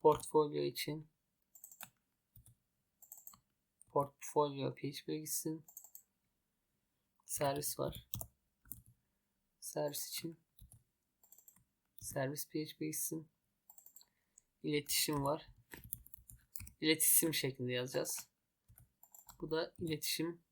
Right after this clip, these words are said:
P H P'ye gitsin. Bunları yaptıktan sonra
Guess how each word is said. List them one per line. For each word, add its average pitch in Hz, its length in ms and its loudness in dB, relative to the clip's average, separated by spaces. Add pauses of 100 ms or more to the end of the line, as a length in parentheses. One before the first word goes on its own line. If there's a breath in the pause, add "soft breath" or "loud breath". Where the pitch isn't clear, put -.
(100)
P 147 220 2
H - 180 -6
P'ye 160 220 2
gitsin. 135 480 0 (1000 loud breath)
Bunları 202 340 10
yaptıktan 220 640 12
sonra 147 580 6